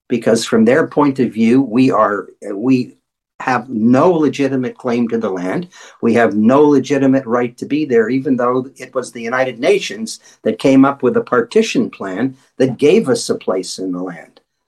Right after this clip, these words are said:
The very organization that now has tried with all its might and main to delegitimize us. But nevertheless, what we see is we're living with people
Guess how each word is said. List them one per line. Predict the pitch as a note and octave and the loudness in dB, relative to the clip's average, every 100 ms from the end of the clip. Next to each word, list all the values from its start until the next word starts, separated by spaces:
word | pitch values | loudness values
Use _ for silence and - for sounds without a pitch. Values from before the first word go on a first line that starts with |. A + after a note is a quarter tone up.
| _ | _
The | G#2 | 0
very | C#3 C#3+ C3 | 2 4 4
organization | C3+ C3 B2 A2+ C#3 - A#2+ G#2+ | 4 2 -2 0 0 0 -2 -4
that | A#2 | -4
now | A#2 B2+ B2 A#2 - _ _ | -4 0 0 -2 -10 _ _
has | C3 C3 - | -2 -2 -4
tried | - D3+ C#3+ C3+ | -2 0 2 0
with | B2 A#2 B2+ | -4 -4 0
all | C3+ B2+ | 0 0
its | B2+ A#2+ | -4 -6
might | A2 B2+ D3 | -4 -2 -2
and | C3+ G#2+ | -4 -4
main | A2+ E3 D3+ C3+ | -4 -2 -2 -4
to | - | -8
delegitimize | F#2+ F3 G3+ C3+ - G#2+ F#2 E2+ E2 - | -8 -4 0 0 -2 -6 -6 -10 -10 -8
us. | - - - _ _ _ - | -8 -12 -20 _ _ _ -4
But | B2+ | 0
nevertheless, | C3+ F3 F3 C3+ B2+ D3 G#2+ - - _ _ - | 2 2 2 2 2 2 0 -4 -12 _ _ -2
what | C#3 - | -2 -2
we | C3 | -6
see | A2+ D#3 D#3 | -4 -2 0
is | A#2+ A2+ A#2+ | 0 0 -2
we're | C#3+ | -2
living | B2+ D#3+ E3+ C#3+ | 0 0 0 -4
with | G#2+ - | -4 -8
people | F3+ - - F#2 F#2 | -6 -4 -4 -6 -6